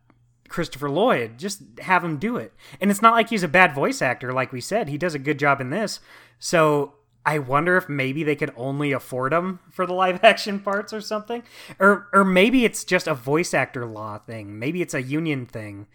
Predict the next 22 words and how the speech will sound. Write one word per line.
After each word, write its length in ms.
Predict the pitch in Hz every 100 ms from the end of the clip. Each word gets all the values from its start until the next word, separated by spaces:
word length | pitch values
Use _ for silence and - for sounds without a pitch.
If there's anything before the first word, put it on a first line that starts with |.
| _ _ _ _ _ -
'Cause 240 | 190 160 -
I 100 | 175
know 540 | 208 226 214 175 - _ -
a 80 | 156
lot 240 | 160 170
of 100 | 160
shows, 640 | - 180 165 143 127 113 - - -
like, 240 | 196 196
if 160 | 196 196
you 80 | 233
have 100 | 233
a 60 |
show 240 | 214 226 208
that's 180 | 190 -
animated 460 | 165 185 180 175
in 120 | 147
Canada 640 | 143 190 208 165 113 101 104 _ _ _ _ _ -
or 120 | 156
made 320 | 151 180 214
in 120 | 160
Canada, 560 | 143 127 110 107 101 101 _ _ _ _ _ -
um, 580 | 131 127 120 113 104